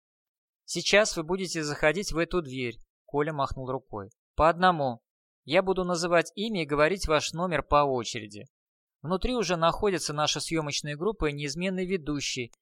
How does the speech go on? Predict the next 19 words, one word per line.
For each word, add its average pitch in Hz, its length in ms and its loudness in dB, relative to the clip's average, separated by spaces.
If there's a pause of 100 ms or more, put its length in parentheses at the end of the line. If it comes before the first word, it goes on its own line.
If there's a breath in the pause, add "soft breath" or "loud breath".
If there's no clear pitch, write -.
Олег 147 300 0
Сухарный. 127 680 4 (520)
Вы, 196 220 2
как 170 180 6
всегда, 160 380 6
ищете 151 500 0
человека 151 580 2
за 156 200 4
дверью, 131 540 -6
и 139 100 -6
на 151 120 2
этом 185 200 -2
всё. 113 400 -6 (420)
Сейчас 202 420 2
моя 156 200 6
помощница 156 580 4
раздаст 135 420 4
вам 131 220 4
номера". 120 460 -4